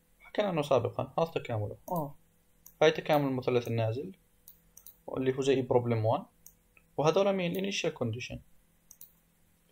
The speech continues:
وبعدين شو عملت؟ من تي ل بوينت فور بطبق اليو ال بوينت فور. وين بعوض؟ المعادلة اللي فوق هون. واليو دوت شو بعوض؟ بعوض بهاي. بشتق هاي وبعوض.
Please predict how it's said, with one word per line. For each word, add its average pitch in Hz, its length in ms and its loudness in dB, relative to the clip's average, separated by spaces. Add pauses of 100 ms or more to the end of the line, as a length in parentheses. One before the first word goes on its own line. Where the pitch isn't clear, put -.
(920)
وبعدين 180 320 2
شو 170 300 0
عملت؟ 139 500 -2 (440)
من 143 220 -2
تي 170 200 0
ل 127 100 8
بوينت 147 280 2
فور 123 400 0 (1300)
بطبق 147 520 4
اليو 127 540 0
ال 156 60 2
بوينت 135 320 0
فور. 127 400 0 (1040)
وين 165 180 8
بعوض؟ 165 440 6
المعادلة 120 440 2
اللي 131 140 -6
فوق 151 400 2
هون. 135 200 2 (560)
واليو 143 260 4
دوت 170 380 4 (640)
شو - 160 -20
بعوض؟ 139 320 8
بعوض 135 460 4
بهاي. - 240 2 (220)
بشتق 151 400 2
هاي 147 100 12
وبعوض. 127 520 4